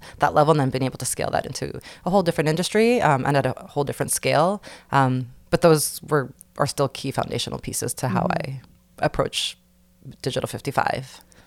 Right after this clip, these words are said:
Speaker 2: Yeah, and I think I love that you shared both of those things because it's so important to never discount your past experience. Like,
Speaker 1: Yeah.
Speaker 2: you could say, "Oh, I, I was in a band, but what does that have to do with what I do now?"
Speaker 1: Yeah, yeah. <laughs>
Speaker 2: But that is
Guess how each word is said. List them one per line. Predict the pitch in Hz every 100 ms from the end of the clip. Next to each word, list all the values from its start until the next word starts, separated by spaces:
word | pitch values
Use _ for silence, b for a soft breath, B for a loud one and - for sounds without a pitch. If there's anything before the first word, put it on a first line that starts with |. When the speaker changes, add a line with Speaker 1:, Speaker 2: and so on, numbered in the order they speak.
| b b -
Speaker 2:
Yeah, | 208 180
and | 175
I |
think | 185 226 233 - - -
I | 170
love | 165 175
that | -
you | 139
shared | - 190 226 185 156
both | 143 147
of |
those | 139 135
things | 147 143 156
because | 156 - 156 143 143
it's | 170 -
so | 226
important | 240 180 165 185 143 143
to | -
never | 156 147 143 208 240
discount | 165 151 - - 180 196 214 143
your | 156
past | - 139 -
experience. | 151 - 156 131 64 - -
Like, | 143 139 B
Speaker 1:
Yeah. | -
Speaker 2:
you | 190
could | 185 170 143
say, | - 139 123
"Oh, | 165 131 113
I, | 62 - -
I | 139
was | 143
in | 156
a |
band, | 127 147 104 127
but | 123
what | 147 165
does | 143
that | 143 151
have | 107 -
to | 135
do | 139 101
with | -
what | 165
I | 151
do | 151 139
now?" | 127 202 285
Speaker 1:
Yeah, | 214 202
yeah. | 202 -
<laughs> |
Speaker 2:
But | 220 220
that | 220 233 -
is | 208 202